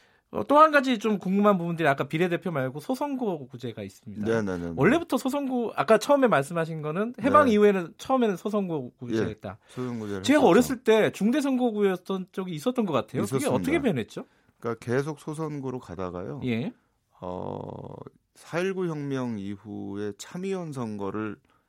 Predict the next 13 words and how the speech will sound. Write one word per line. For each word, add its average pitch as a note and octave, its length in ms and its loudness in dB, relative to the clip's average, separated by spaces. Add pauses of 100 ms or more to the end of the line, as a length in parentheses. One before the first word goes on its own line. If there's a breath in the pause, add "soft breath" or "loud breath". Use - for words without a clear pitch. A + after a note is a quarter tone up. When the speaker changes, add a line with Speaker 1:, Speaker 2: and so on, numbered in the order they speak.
(160)
Speaker 2:
중대 A#2 360 0
선거구로 F2 480 -6
했습니다. D2 400 -14
Speaker 1:
아, F#2 280 -12
그랬군요. A2 500 -12
Speaker 2:
예, G2 60 -2
그래서 G2 320 -2
Speaker 1:
예. G#2+ 100 -6
Speaker 2:
이제 F#2 100 -6
한 A2 140 -8
선거구에서 F#2+ 600 -8
뭐, F2 300 -8 (420 soft breath)
어, C#2+ 460 -12